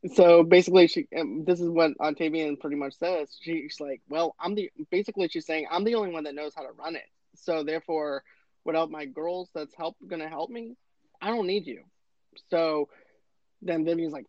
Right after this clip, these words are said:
"Fine, I'll go in. You can go ahead and d-, get your girls." So then the girls are actually promote, promoted to the, uh, programming department as well.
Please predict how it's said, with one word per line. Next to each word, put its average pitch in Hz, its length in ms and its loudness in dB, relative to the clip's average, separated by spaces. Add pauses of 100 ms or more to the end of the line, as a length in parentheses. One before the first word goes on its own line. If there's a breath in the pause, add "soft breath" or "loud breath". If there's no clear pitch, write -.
"Fine, 143 300 -4 (140)
I'll 156 140 -4
go 151 220 -4
in. 123 100 -14 (100)
You 156 240 -6
can 156 180 -4
go 139 140 -6
ahead 120 320 -14
and 139 260 -14
d-, 135 200 -2
get 135 220 4
your 110 120 -4
girls." 135 540 -4 (340 loud breath)
So 151 220 8
then 151 360 2
the 147 80 0
girls 170 300 4
are 160 140 0
actually 160 240 -6
promote, 151 420 -8 (120)
promoted 147 500 -6 (160)
to 156 80 -8
the, 135 160 -10 (220)
uh, 143 340 -4 (120)
programming 147 440 -2
department 135 380 -10
as 131 140 -20
well. 190 440 2